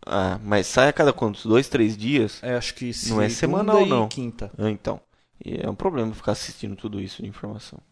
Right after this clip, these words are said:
Speaker 2: É, mas Wonder Years você assiste um por dia, né?
Speaker 1: Pois é.
Speaker 2: O que eu vi de interessante nesse episódio, além das coisas que eles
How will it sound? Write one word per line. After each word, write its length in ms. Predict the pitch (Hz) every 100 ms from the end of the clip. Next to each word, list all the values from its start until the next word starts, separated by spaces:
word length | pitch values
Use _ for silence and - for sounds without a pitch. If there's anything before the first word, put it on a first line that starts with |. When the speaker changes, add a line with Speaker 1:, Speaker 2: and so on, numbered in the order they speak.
| -
Speaker 2:
É, 140 | 123
mas 300 | 117 120 110
Wonder 480 | 117 127 127 131 123
Years 200 | 120 147
você 100 | -
assiste 360 | 175 - 156 147
um 60 |
por 140 | 147 262
dia, 240 | 160 120
né? 200 | 107 123 131 _ _ _ _
Speaker 1:
Pois 220 | - 120 175
é. 160 | 202 - _ _
Speaker 2:
O 120 | -
que 120 | 190 311
eu 60 |
vi 120 | 240
de 140 | 175 135
interessante 520 | 139 131 113 143 120
nesse 200 | 120 -
episódio, 540 | - 107 135 156 113
além 240 | 113 123 123
das 400 | 117 101 - -
coisas 280 | - 123 110
que 100 | 123
eles 280 | 110 -